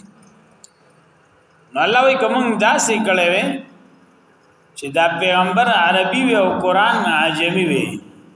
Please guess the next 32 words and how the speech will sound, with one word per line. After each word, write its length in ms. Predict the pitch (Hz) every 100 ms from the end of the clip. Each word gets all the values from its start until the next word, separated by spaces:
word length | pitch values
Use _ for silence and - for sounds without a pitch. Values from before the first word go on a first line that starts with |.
| _ _ 135
مثلاً 360 | 156 175 185 214 208
پښتو 340 | 180 151 180 208 202
کې 80 | 196
وي، 140 | 185
اردو 360 | 175 160 165 202
کې 100 | 208 202
وي، 200 | 170 127 - - - - - _ _ _ _ _ -
انګلیش 480 | 143 165 175 220 214 214
کې 100 | 196
وي، 180 | 175 139 110 - - - _ _ _ _ _ _ _ _ 147
پارسی 460 | 165 170 180 214 220
کې 100 | 214 196
وي، 120 | 185 160
هندکو 340 | 170 165 185 233 214
کې 100 | 208
وي، 180 | 175 127 - - - - _ _ _ _ _ _ _ _ -
نو 100 | 196
بیا 200 | 202 285
به 100 | 254
دې 140 | 226 214
مشرکان 460 | 196 - 190 196 185
وي 140 | 175
چې 100 | 160
دا 120 | 190 220
خو 80 | 185
عجیبه 300 | 160 165 196
خبره 300 | 220 220 202
ده. 80 | 185 - - - - - _ _ _ _ _ _ _ _ _ _ _ _ _ _ -
پیغمبر 480 | 165 170 180 196 262
عربي 400 | 240 208 190 269
دی 120 | 294
او 120 | 254